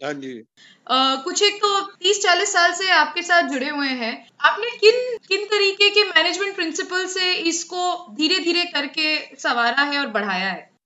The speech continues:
Speaker 1: Actually, जितने employees हैं, सबके, अ, एक दूसरे के गांव के नजदीक के हैं और सब,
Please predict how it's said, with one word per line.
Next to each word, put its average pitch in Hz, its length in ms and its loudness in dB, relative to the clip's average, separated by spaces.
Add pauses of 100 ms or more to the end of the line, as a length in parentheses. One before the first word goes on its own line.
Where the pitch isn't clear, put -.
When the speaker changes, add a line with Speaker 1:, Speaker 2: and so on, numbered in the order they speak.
(220)
Speaker 1:
Actually, 226 460 -4
जितने 214 420 -4
employees 196 680 -2
हैं, 202 240 -2
सबके, 196 400 -2
अ, 170 520 -6 (180)
एक 180 280 -4
दूसरे 190 340 -4
के 190 160 -2
गांव 170 360 -2
के 190 260 -2
नजदीक 170 560 -4
के 190 60 -2
हैं 180 440 0
और 170 140 -4
सब, 175 360 -4